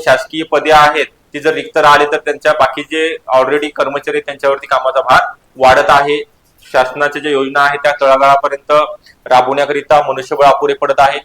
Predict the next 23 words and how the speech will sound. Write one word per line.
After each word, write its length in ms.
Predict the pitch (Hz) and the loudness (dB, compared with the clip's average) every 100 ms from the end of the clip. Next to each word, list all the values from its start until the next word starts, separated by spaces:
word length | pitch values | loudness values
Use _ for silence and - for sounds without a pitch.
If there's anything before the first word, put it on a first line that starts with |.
| - | -8
किंवा 240 | 180 208 208 - _ _ 135 | -2 0 -2 -8 _ _ 0
ज्या 140 | 160 165 | 2 4
शासकीय 640 | 160 139 - 165 175 175 175 - - | 2 0 -2 -4 2 4 4 2 2
कामे 280 | 135 151 165 | 2 2 2
आहेत 300 | 165 165 170 | 2 0 -2
लोकांची 440 | 151 156 156 165 | -2 0 -2 -4
त्याला 320 | 156 156 156 156 | -2 2 4 4
अडथळा 460 | 135 131 - 151 | 4 2 2 0
निर्माण 360 | 156 151 156 151 | 0 -4 -4 -4
होत 100 | 147 | 0
आहे, 260 | 151 147 151 143 | 0 0 -4 -10
लवकर 200 | 135 143 | -8 -6
कामे 260 | 143 143 | -6 -6
मार्गी 320 | 147 165 147 | -2 -2 0
लागत 220 | 147 139 143 | -2 -2 -2
नाहीत. 300 | 143 143 147 - _ _ - | -2 -2 -4 -8 _ _ -6
तर 60 | 143 | 0
या 120 | 151 | 2
कारणानेच 680 | 151 147 151 151 156 - - | 2 2 0 -2 -6 -10 -12
ही 160 | 143 147 | -8 -4
पदभरती 600 | 143 139 139 135 151 151 | -2 0 0 -2 -4 -10
होणार 340 | 131 135 139 | -6 -2 2
आहे. 260 | 135 127 | 2 0